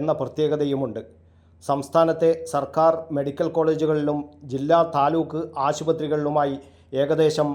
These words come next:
അറുപതിനായിരത്തോളം പൊതിച്ചോറുകളാണ് ഒരു ദിവസം വിതരണം ചെയ്യുന്നത്. ഓരോ ദിവസവും ഭക്ഷണം എത്തിക്കേണ്ട ചുമതല ഓരോ യൂണിറ്റ് കമ്മിറ്റികൾക്കാണ്. വീടുകളിൽ നിന്നുണ്ടാക്കി പൊതിയാക്കി പ്രത്യേക വാഹനത്തിൽ ഭക്ഷണം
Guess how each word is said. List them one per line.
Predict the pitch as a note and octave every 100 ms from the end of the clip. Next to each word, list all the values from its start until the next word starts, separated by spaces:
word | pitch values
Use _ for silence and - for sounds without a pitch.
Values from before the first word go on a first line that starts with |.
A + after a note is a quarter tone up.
| - D3
അറുപതിനായിരത്തോളം | C#3+ D#3 E3 E3+ E3+ E3+ E3 E3 D#3+ D#3 D#3 -
പൊതിച്ചോറുകളാണ് | C#3 D#3 D3+ D3+ D#3 D3+ D3+ C#3 C#3 C3 - C#3+
ഒരു | D3 C3+
ദിവസം | C#3+ C#3+ D3 C#3+ C#3+
വിതരണം | C3+ C3 C#3+ C#3
ചെയ്യുന്നത്. | C3+ C3 A#2+ A2+ G2 _ _ _ E3
ഓരോ | E3+ G3 G#3+ G3+
ദിവസവും | F#3+ F#3+ F#3+ F#3 F#3 - _ D3
ഭക്ഷണം | C#3+ - F#3 F#3 F#3 E3+
എത്തിക്കേണ്ട | D#3 E3+ F3 E3+ E3
ചുമതല | D#3+ D#3 D#3+ D#3+ D#3+ - D3+
ഓരോ | D#3 E3+ E3+ E3
യൂണിറ്റ് | C#3 D#3+ F3 E3+ F3
കമ്മിറ്റികൾക്കാണ്. | D3 D3 D3+ D3 C#3 B2+ G#2 - _ _ _
വീടുകളിൽ | B2+ D#3 E3 E3 E3 D#3+
നിന്നുണ്ടാക്കി | D#3 D3+ D3+ D#3 D3+ C#3 - _
പൊതിയാക്കി | D3 C#3+ E3 D3+ D3+ C#3+ C#3 -
പ്രത്യേക | D3 C#3+ E3+ E3+ E3+ C#3+
വാഹനത്തിൽ | C3+ C3+ D#3 D3 D3+ C#3+ - _ _ C#3
ഭക്ഷണം | C3+ C3+ D#3